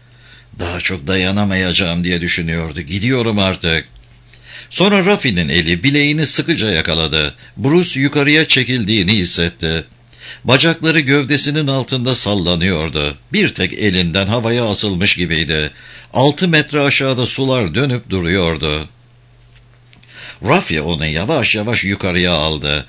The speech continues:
Önce göğsü parmaklığın üstüne sürünerek geçti ve gömleği yırtıldı. Sonra tepe üstü köprüye yığılarak kaldı.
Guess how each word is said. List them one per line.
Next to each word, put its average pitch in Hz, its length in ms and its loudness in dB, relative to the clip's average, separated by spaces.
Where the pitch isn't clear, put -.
Önce 175 340 2
göğsü 143 460 2
parmaklığın 123 680 -2
üstüne 117 360 0
sürünerek 101 600 0
geçti 80 380 0
ve 107 80 2
gömleği 92 500 0
yırtıldı. 80 720 -2
Sonra 175 340 4
tepe 180 300 2
üstü 151 340 2
köprüye 143 500 0
yığılarak 104 680 0
kaldı. 78 560 -2